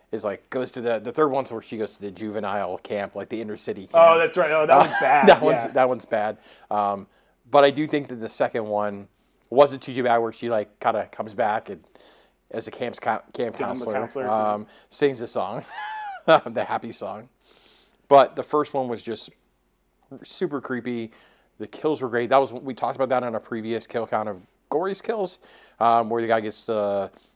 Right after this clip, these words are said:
Speaker 1: big pot of scalding water,
Speaker 2: Water.
Speaker 1: like, dumped on him, like, bubbling up. That's always, to me, one of the, one of the creepier things when you see in movies if somebody's got boiling or scalding water. Um, one thing I, I will say,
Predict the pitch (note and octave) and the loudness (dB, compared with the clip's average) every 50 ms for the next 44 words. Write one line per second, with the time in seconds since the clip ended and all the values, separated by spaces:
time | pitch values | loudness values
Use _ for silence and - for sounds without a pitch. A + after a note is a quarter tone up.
0 | _ _ _ _ _ _ _ _ _ _ _ _ _ _ A#2+ - - C3+ A2+ - | _ _ _ _ _ _ _ _ _ _ _ _ _ _ -8 -4 -2 -2 -2 -2
1 | - A#2+ A#2 A#2 G#2 - - - A#2+ A#2+ A2+ A#2+ A2 G#2 G2 G2+ A2+ A#2 A2+ A2 | -2 -2 -2 -2 -2 -6 -8 -6 -6 -4 -4 -6 -6 -4 0 0 2 2 0 0
2 | A2 G#2 G#2 G#2 G2+ G2+ G#2 B2 A2 G#2+ A2 - A2 G#2+ A2 A2+ A2+ A2+ A2+ A2+ | 0 0 0 0 -2 -2 0 0 0 2 2 0 0 0 0 0 -2 -4 -6 -8
3 | G#2 F#2+ G2 F2+ _ - G#2+ A#2+ A#2 A2 B2 B2 A#2+ A2+ A2+ A2+ A#2 A2+ - - | -8 -8 -10 -10 _ -2 2 2 2 2 0 -6 -6 -4 -2 0 0 0 -2 -4
4 | _ _ _ _ _ _ _ _ _ _ - C#3 C#3 - D#3+ D3 C#3+ C3 - - | _ _ _ _ _ _ _ _ _ _ 2 2 4 4 4 2 2 2 0 -4
5 | - A2+ A#2+ A#2+ A#2 B2 A#2 A2+ G#2+ A2 G#2+ _ _ - - A#2 A#2 G#2+ G2 G2+ | -10 -8 -8 -6 -6 -6 -4 -4 -6 -6 -8 _ _ -10 -6 -6 -6 -6 -6 -10
6 | - - - A#2 G#2+ - A2+ G#2 G2 A2 G#2 G#2 G2+ A2 G2+ G2+ G2+ - - A2 | -10 -8 -10 -10 -8 -8 -8 -8 -6 -6 -8 -8 -8 -12 -12 -12 -12 -10 -10 -10
7 | G#2 G2 G2 G2 F#2 G2+ G2 F2 G2 - - A#2+ G2+ G2+ F#2+ G2 G#2 F2+ - - | -8 -8 -10 -10 -10 -12 -12 -12 -12 -12 -10 -10 -10 -10 -8 -8 -8 -10 -8 -8
8 | G#2+ G#2 A2 G#2 G#2 G#2 G2+ F#2+ F2 - - - G#2 F#2+ G2 G2 F#2 F2 E2 F2 | -6 -4 -4 -4 -4 -6 -8 -10 -14 -14 -12 -10 -10 -10 -10 -12 -12 -12 -12 -12
9 | G2 G2+ A2+ A2+ _ _ _ _ _ _ _ _ _ - G3 F#2 F#2 F2+ F2 F2 | -10 -12 -14 -16 _ _ _ _ _ _ _ _ _ -6 -4 -2 -2 -2 -4 -8
10 | F2 F2 - _ _ _ _ _ _ _ _ _ _ _ _ _ _ _ _ _ | -10 -14 -20 _ _ _ _ _ _ _ _ _ _ _ _ _ _ _ _ _
11 | _ _ _ _ _ _ _ - - - _ _ _ _ _ - C3 D3 D3+ E3+ | _ _ _ _ _ _ _ -20 -20 -20 _ _ _ _ _ 2 2 4 4 2
12 | E3+ E3 - - A#2+ B2 - B2 A#2+ A#2 A#2 A2+ - - C3+ C#3 C#3 B2+ | -2 -4 -2 -2 -2 -2 -2 -2 -2 -2 -2 -2 0 2 2 2 2 0